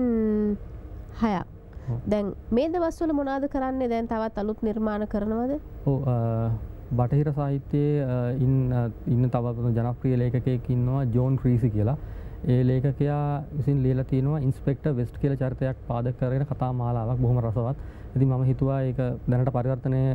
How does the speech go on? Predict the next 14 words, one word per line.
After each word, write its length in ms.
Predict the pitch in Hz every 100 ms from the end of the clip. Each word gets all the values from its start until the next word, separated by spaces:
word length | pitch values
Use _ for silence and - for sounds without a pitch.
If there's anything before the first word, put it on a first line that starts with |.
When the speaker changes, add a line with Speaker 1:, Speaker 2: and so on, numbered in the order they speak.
| 123
Speaker 2:
වෙලා 260 | 131 131 135
මෙහි 220 | 123 127
සාහිත්‍යයට 380 | 127 127 127 123
එකතු 140 | 123
වෙලා 160 | 131 127
නැහැ. 280 | 120 113 156 - - - - -
ඒකේ 380 | - 127 - 151
පළවෙනි 520 | 151 131 139 143 139 -
පොත 180 | 131 127
මම 180 | 139 135
දැනට 180 | 127
පරිවර්තනය 480 | 127 120 127 131 127
කරගෙන 260 | 127 123 131
යනවා. 340 | 123 101 143